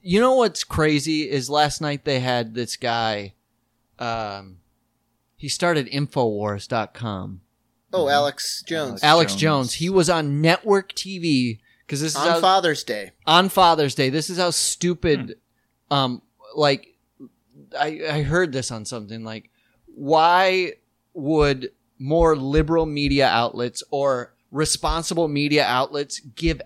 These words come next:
Speaker 1: Alex Jones the time of day on primetime network T V on a Sunday? Do you think Fox News would ever have, name somebody more left-wing, that they would give them, like, the
Speaker 3: Mm.
Speaker 1: FaceTime or the
Speaker 3: Noam
Speaker 1: publicity?
Speaker 2: Oh,
Speaker 3: Noam
Speaker 2: yeah, like a
Speaker 3: Chomsky.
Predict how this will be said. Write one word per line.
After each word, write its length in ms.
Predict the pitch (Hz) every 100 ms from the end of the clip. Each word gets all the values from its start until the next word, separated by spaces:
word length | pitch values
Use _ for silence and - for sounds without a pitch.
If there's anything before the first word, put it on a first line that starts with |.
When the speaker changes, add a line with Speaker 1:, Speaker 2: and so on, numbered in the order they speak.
| -
Speaker 1:
Alex 460 | 143 147 160 -
Jones 480 | - 147 147 143 135
the 100 | 139
time 280 | - 139 143
of 120 | 139
day 200 | 120 143
on 160 | 139 131
primetime 680 | - 139 143 151 147 143 143
network 400 | 139 143 143 127
T 160 | - 156
V 140 | 151 147
on 100 | 131
a 60 |
Sunday? 540 | 120 147 147 127 104 - - 127
Do 80 | 156
you 80 | 208
think 180 | 233 214
Fox 460 | - 160 170 - -
News 400 | 151 165 190 170
would 120 | 160
ever 240 | 143 156
have, 420 | 139 139 143 135 - _ _
name 260 | 143 156 156
somebody 340 | 170 151 147
more 260 | 135 135 123
left-wing, 720 | 120 120 - 120 110 98 98 _ _
that 240 | 135 127
they 120 | 139 135
would 200 | 131 110
give 220 | 143 131
them, 260 | 135 127 123
like, 280 | 113 113
the 420 | 110 120 110 110 101 _ _ _ _
Speaker 3:
Mm. 180 | 98 95
Speaker 1:
FaceTime 640 | - 175 160 - 147 117 117
or 140 | 120
the 140 | 120
Speaker 3:
Noam 80 | 104
Speaker 1:
publicity? 540 | 101 135 135 143 - 190
Speaker 2:
Oh, 220 | 151 127
Speaker 3:
Noam 100 | 135
Speaker 2:
yeah, 120 | 131
like 240 | 120 120
a 80 | 127
Speaker 3:
Chomsky. 160 | 107